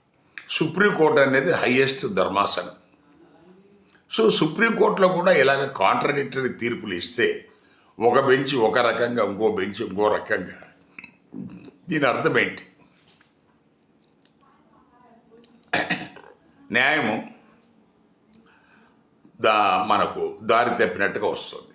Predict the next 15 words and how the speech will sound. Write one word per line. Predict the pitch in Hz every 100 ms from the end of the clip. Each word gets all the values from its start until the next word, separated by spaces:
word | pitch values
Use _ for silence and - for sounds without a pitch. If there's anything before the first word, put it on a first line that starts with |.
| - _ _ _ _ _ _ _ _ -
దయచేసి | - 135 165 147 - 90 95 - - _ _ - 92
గౌరవ | 113 139 139 113 87 -
సుప్రీంకోర్టు | 104 92 131 117 120 95
ప్రధాన | 101 101 113 110
న్యాయమూర్తి | 98 101 98 95 101
గారు | 85 73 - - - _ _ _ _ _ _ _ _ -
దీని | 113 135
మీద | 127 151 147
ఒక | 92 92 -
క్లియర్ | 120 135 -
కట్, | 117 92 - - - _ _ _ _ _ _ _ _ _ -
ఆ, | 98 101 98 90 82 - - -
సర్క్యులర్ | 104 - 131 92 - - _ _ _ _ _ 90
రిలీజ్ | 95 113 123 - 107
చేయాలా? | 101 87 92 92